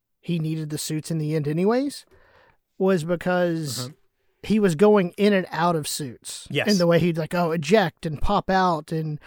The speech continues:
Speaker 1: and just the, the, the way he used them was different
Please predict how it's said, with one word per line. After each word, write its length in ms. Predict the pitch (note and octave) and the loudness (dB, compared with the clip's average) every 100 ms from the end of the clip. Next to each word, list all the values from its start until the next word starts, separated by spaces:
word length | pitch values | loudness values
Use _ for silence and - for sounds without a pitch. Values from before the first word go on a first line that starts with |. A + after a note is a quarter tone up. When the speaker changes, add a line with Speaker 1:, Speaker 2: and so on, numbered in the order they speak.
| - - - | -20 -14 -2
Speaker 1:
and 180 | F3 | -2
just 300 | D#3 F#3+ - C4+ | 0 -2 -4 -2
the, 180 | F#3+ F3 | -2 -2
the, 340 | G#3 E3+ D3 D#3+ | -4 -6 -6 -4
the 140 | F3+ | -2
way 460 | E3 D#3 F3 G3 G#3+ | 0 2 4 6 4
he 120 | - | 0
used 460 | F#3 D#3+ E3+ D3+ D3 | -2 -2 -2 -2 0
them 360 | D#3 C#3+ C#3 - _ _ _ _ _ - | -2 -2 -6 -10 _ _ _ _ _ -2
was 220 | E3+ C#3 | -2 -2
different 640 | - F3 - E3 D3 - | -2 -2 0 -4 -4 -12